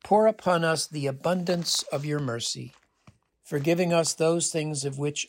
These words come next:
our conscience is afraid, and giving us those good things for which we are not worthy to ask, except through the merits and mediation of Jesus Christ our Savior,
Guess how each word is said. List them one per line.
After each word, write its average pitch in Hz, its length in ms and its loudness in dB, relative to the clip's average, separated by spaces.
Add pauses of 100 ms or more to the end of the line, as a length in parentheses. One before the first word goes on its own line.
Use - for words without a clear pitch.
our 135 180 0
conscience 151 800 -6
is 147 160 -4
afraid, 117 600 -4 (500)
and 139 160 -6
giving 156 260 0
us 151 240 0
those 156 320 2
good 160 260 -2
things 127 400 -4
for 135 200 -6
which 135 340 -6
we 131 160 -4
are 127 100 -2
not 143 300 -2
worthy 127 400 -4
to - 240 -16
ask, 117 480 -4 (200)
except 185 440 -2
through 151 440 -4
the - 140 -6
merits 156 680 -2 (420)
and 135 140 -4
mediation 135 880 -4 (180)
of 123 100 -8
Jesus 139 460 -4
Christ 131 420 -4
our 123 120 -6
Savior, 110 580 -10